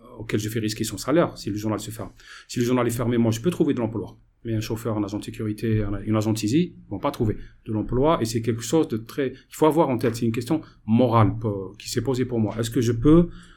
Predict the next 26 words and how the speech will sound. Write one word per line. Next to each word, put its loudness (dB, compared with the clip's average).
euh, -8
aller 4
jusqu'à -2
certaines 0
limites 6
si 0
je 2
remets, 2
si -4
je 2
mets 2
en, -2
en 4
jeu 6
le -8
salaire 2
d'autrui ? -4
C'est -10
ça 0
la 4
réalité. 2
Je 6
n'aime 4
pas 0
réfléchir, 2
euh, 0